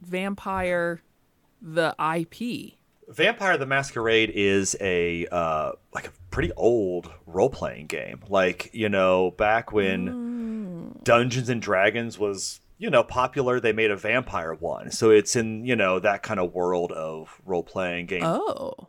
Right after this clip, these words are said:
Speaker 2: Now there is obviously some sort of a deck-building game within that realm of vampiring.
Speaker 1: Okay. Okay. I s-, remember seeing this at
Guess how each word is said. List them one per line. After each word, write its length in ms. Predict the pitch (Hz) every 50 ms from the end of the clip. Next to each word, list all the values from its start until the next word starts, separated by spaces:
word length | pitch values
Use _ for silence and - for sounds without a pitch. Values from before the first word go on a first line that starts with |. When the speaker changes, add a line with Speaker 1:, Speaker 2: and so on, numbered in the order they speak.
| _ _
Speaker 2:
Now 320 | - 92 110 113 110 117 120
there 220 | 107 110 104 98 98
is 160 | 98 87 -
obviously 420 | 98 95 95 92 - - 98 101 98
some 220 | - - 110 107
sort 180 | - - 117 120
of 60 | 120
a 180 | 131 135 135
deck-building 520 | 135 135 180 208 202 - 95 - - 85 85
game 300 | 90 92 87 90 101 107 _ _ _ _ _ _ _ _ _
within 400 | - 104 101 - 117 110 110 110
that 400 | 98 107 113 117 117 - - - _ _ _ _ _ _
realm 380 | 104 123 147 139 87 69 71 71 - _ _ _ _ -
of 340 | - 98 98 98 95 - _ -
vampiring. 440 | - 208 131 135 139 - 104 - 82
Speaker 1:
Okay. 580 | - - - 139 139 139 143 139 156 226 233 - - _ _ _ _ _ _ _ _ _ _ _ _ _ _ -
Okay. 800 | 175 240 311 440 523 - - - 214 185 165 160 156 170 214 240 - - - - -
I 160 | 262 277 311
s-, 220 | 285 - - - -
remember 420 | - 226 240 269 330 403 440 370 294
seeing 600 | - - - 311 330 339 320 294 262 233 196 - -
this 840 | - 170 160 160 165 165 180 196 180 180 220 254 - - - - - _ -
at 240 | 175 180 180 170